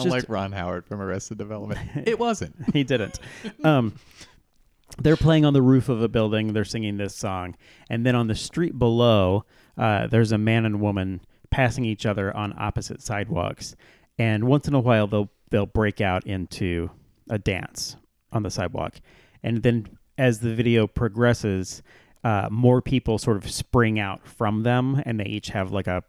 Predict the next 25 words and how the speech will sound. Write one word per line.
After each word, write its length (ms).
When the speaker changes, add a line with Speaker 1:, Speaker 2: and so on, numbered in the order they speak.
Speaker 1:
like, 160
a 100
full 340
dance 480
troupe. 520
Um, 260
Speaker 2:
Are 140
they 160
battling 560
each 240
other, 280
or 80
are 60
they 140
synchronized? 760
Speaker 1:
Uh, 320
it's 240
like 140
a, 200
a 180
flirtatious 800
battle. 540
Speaker 2:
I 40
like 200
that. 220